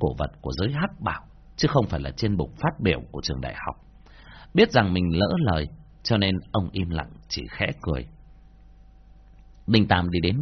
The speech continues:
một cổ vật, được phủ một tấm lụa đỏ. "Mời ông anh đến đây xem hộ thằng em xem, đây là loại cổ vật gì." Sau khi kéo tấm vải lụa ra, hiện ra một cái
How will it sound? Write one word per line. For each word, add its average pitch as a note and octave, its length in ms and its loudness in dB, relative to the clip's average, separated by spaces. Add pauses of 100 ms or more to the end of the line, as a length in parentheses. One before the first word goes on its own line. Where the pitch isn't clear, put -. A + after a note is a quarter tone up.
(100)
một D2+ 180 -2
cổ B1 220 -4
vật, C2 120 -2 (440)
được - 180 2
phủ E2+ 220 2
một D2 140 -2
tấm C#3 160 2
lụa A2 220 2
đỏ. C#2+ 220 -2 (1900)
"Mời D2 240 2
ông F#2 120 0
anh E2+ 260 0 (240)
đến C#3 220 4
đây G#3 100 2
xem A#2+ 360 2
hộ A2 220 0
thằng D#2 140 -6
em A2+ 160 4 (140)
xem, A#2 100 4 (440)
đây - 200 4
là B2 120 6
loại G#2 300 0
cổ A#2 80 0 (100)
vật A2 140 -2
gì." A#2 380 -2 (1400)
Sau D#3+ 180 6
khi D3 220 4
kéo C3+ 140 4 (100)
tấm C#3+ 100 2 (100)
vải D#2+ 120 2
lụa D2+ 200 0 (140)
ra, G#2+ 80 4 (600)
hiện A#2 240 2
ra B2 180 2
một G#2 160 0
cái C3 80 -2